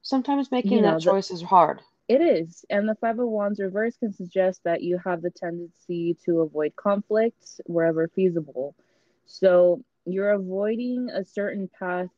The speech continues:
Speaker 2: because you fear conflicts coming about. But the thing about life is, is that you're gonna run into conflicts whether you want to or not. It's just
Speaker 1: Mm-hmm.
Speaker 2: about having the balls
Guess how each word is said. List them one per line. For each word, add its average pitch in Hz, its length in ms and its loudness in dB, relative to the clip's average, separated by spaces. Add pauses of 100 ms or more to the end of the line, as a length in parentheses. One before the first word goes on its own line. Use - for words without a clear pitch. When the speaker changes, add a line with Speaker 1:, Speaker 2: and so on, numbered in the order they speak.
(200)
Speaker 2:
because 170 720 -4 (220)
you 175 300 -10 (120)
fear 170 540 0
conflicts - 760 -6 (100)
coming 156 280 -8
about. 139 460 -4 (580)
But 185 120 4
the 208 100 2
thing 240 240 0
about 214 280 4
life 170 260 2
is, 214 200 0
is 190 120 -4
that 175 140 2
you're 175 140 -2
gonna 175 540 -4
run 170 240 -4
into 175 220 -6
conflicts 160 580 -10
whether 156 180 -8
you 156 420 -8
want 151 380 -8
to 165 120 -8
or 139 120 -8
not. 147 460 -2 (220)
It's 170 260 0
just 180 280 0
Speaker 1:
Mm-hmm. - 20 0
Speaker 2:
about 160 540 2 (120)
having 165 340 -4
the 160 80 -4
balls 151 480 -2